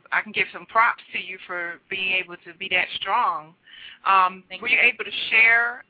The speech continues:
Speaker 1: you know, any kind of strengths or, or, um, things that you were able to use to help you get through that grief with other people in your writing?
Speaker 2: Um,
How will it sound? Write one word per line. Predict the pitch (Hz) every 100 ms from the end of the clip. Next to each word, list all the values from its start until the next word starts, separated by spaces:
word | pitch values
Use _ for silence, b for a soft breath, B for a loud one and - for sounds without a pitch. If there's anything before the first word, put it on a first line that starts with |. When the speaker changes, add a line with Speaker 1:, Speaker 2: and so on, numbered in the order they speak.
| _
Speaker 1:
you | 220
know, | 208 190 -
any | 214 220 208
kind | 220 202
of | 180 -
strengths | - 202 208 - -
or, | 165 160 -
or, | 165 160 147 -
um, | 160 156 _
things | 208 214 214 -
that | 190 190
you | 196
were | 190
able | 196 202
to | - 190
use | 180 214 208 -
to | 180
help | 190 -
you | 202
get | 190 -
through | 190 196
that | 185 175 -
grief | 208 220 - B B -
with | 208
other | 185 208 208
people | 254 233 226 214
in | 220
your | 214
writing? | 214 214 233 247 _ _ _ _ _ B B B B B B B B -
Speaker 2:
Um, | 453 480 480